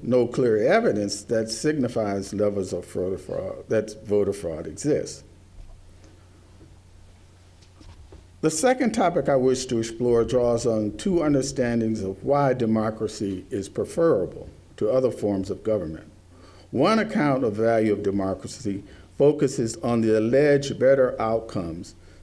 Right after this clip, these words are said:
that result from the democratic process. The second account focuses on the procedural fairness of democracy. In other words, it is the procedure that counts, not the outcomes.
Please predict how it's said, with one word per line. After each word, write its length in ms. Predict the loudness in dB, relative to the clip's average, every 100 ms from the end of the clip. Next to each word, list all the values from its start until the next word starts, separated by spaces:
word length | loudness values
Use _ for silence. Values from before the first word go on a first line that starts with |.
| -2
that 200 | 0 2
result 560 | 0 2 4 6 4
from 160 | 0 2
the 100 | 2
democratic 760 | 0 -4 -6 -8 -8 -8 -10 -6
process. 800 | -2 0 -2 -6 -12 -14 -20 -20 -20 -20 -20 -20 -20 -14 -6
The 80 | -4
second 420 | 2 2 2 0
account 440 | 0 -2 -2 -2
focuses 640 | 0 0 2 -2 -2 -4 -4 -2
on 140 | 0
the 80 | 0
procedural 800 | 0 -4 -2 0 0 2 2 0
fairness 640 | 0 2 4 2 0 -6 -8
of 140 | -8
democracy. 640 | -8 -10 -12 -14 -16 -18 -20 -20 -20 -20 -20 -20 -10 0
In 100 | 4
other 240 | 6 4
words, 400 | 4 4 2 -2 -4
it 100 | 0
is 160 | 0 0
the 80 | -4
procedure 680 | -4 -4 -2 0 0 0 0
that 280 | -2 -6
counts, 460 | -6 -8 -8 -10 -14 -16 -18 -18 -16 -8
not 640 | -2 0 2 0 -2 -4
the 100 | -2
outcomes. 840 | 0 -2 -4 -8 -12 -12 -18 -20